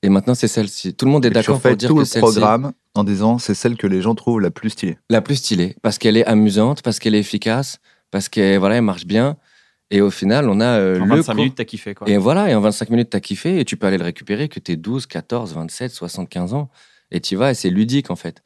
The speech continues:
Speaker 1: Il y a un truc, moi, que j'avais, euh, lu et qui m'a vraiment fait plaisir, c'est, euh, quelqu'un qui disait que le mécanisme du rire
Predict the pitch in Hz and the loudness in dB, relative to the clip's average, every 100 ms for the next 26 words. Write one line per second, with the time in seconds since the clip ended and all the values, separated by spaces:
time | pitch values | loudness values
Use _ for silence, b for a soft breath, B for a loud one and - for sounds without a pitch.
0 | B B - 113 131 190 156 117 101 92 | B B -2 0 2 0 0 0 0 2
1 | 95 90 95 110 160 127 - 98 90 117 | 2 2 2 2 4 2 0 0 2 0
2 | 120 113 98 92 90 139 b b b - | 0 -4 -6 -6 -4 -6 b b b -10
3 | - 95 90 90 90 - _ _ - _ | 0 2 2 0 -2 -8 _ _ -20 _
4 | _ 123 107 151 104 98 101 127 117 90 | _ -4 -2 -4 -4 -4 -2 -4 -2 -2
5 | 85 - 104 107 131 127 101 82 82 101 | -4 -2 -2 0 -2 -2 -4 -4 -4 -4
6 | 156 - | -6 -12